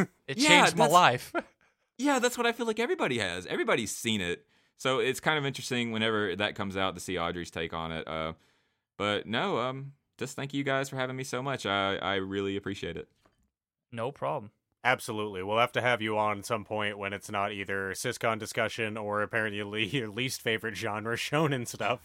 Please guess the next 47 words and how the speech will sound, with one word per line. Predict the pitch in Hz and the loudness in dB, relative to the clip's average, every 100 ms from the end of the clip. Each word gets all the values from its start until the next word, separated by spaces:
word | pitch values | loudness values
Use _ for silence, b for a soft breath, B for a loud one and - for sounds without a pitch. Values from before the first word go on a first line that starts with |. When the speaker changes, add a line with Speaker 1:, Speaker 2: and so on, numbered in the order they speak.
| - | -6
Speaker 2:
<laughs> | 208 180 - | -2 0 2
Speaker 3:
We'll | 185 208 156 | 4 6 8
have | 180 170 | 8 8
to | 185 | 6
have | 190 170 | 6 6
you | 151 | 8
on | 185 233 | 8 8
Speaker 2:
Oh. | |
Speaker 3:
for | 165 | 6
something | 131 147 127 139 | 2 2 2 0
in | 131 | 0
the | 120 | -2
middle. | 104 120 127 - _ _ _ _ _ _ | -2 0 0 -4 _ _ _ _ _ _
Speaker 2:
Yeah, | 120 117 135 135 | -6 -2 -2 4
I | 127 190 | 4 6
absolutely, | 180 196 - 156 135 131 123 113 78 | 4 2 0 2 2 2 2 0 0
I | 120 151 | -2 -4
absolutely | 139 110 104 101 | -4 -4 -2 -2
need | 98 92 | -2 -4
to | |
get | 90 92 | -4 -2
off | 90 87 | -2 -4
my, | 95 90 90 | -4 -4 -4
um, | 90 90 85 | -6 -10 -8
what | 95 90 | -8 -4
I | |
really | 95 120 110 | -2 0 0
need | 107 | -2
to | 95 | -2
do | 95 95 | 0 -2
is | 85 | -2
get | 92 | -2
off | 95 98 | 0 0
my | 101 90 | 0 0
ass, | 85 90 104 - - _ _ _ _ _ | 2 2 0 -4 -14 _ _ _ _ _
uh, | 98 95 | 0 2
because | 98 98 90 | 0 -2 -2
this | 98 | -4
isn't | 95 95 | -6 -6
something | - 98 95 | -4 -4 -2
that | 87 | -2
our | 87 | -2
producer | 87 87 90 92 82 | -4 -4 -4 -6 -6
Craig | - 85 92 | -4 -4 -2
does. | 101 101 - | -2 -2 -4
Uh, | 90 87 | -4 -2
and | - 92 | -4 -6